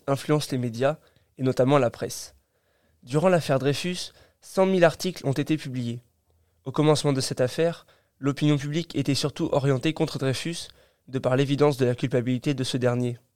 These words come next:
En effet, le premier novembre mille huit cent quatre-vingt-quatorze, le quotidien antisémite La Libre Parole fait de cette discrimination son cheval de bataille. Il met l'affaire au grand jour, mais l'oriente de son point de vue.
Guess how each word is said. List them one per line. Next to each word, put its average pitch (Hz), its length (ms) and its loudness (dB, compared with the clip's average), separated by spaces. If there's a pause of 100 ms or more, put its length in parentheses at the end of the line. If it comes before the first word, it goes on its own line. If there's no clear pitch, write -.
(840)
En 139 140 0
effet, 131 340 0 (520)
le 131 80 -6
premier 156 300 4
novembre 147 400 8
mille 135 180 6
huit 135 100 4
cent 151 160 4
quatre-vingt-quatorze, 131 840 2 (380)
le 131 100 -2
quotidien 147 500 4
antisémite 147 800 2
La 127 140 2
Libre 147 320 2
Parole 139 420 4 (360)
fait 156 180 -2
de 147 100 2
cette 135 200 0
discrimination 135 760 4
son 139 160 2
cheval 135 340 4
de 127 60 6
bataille. 120 460 2 (680)
Il 131 160 0
met 160 120 8
l'affaire 156 360 6
au 135 60 0
grand 139 180 6
jour, 156 300 4
mais 131 140 6
l'oriente 143 340 6
de 131 80 0
son 151 160 2
point 143 160 4
de 123 60 2
vue. 117 180 -4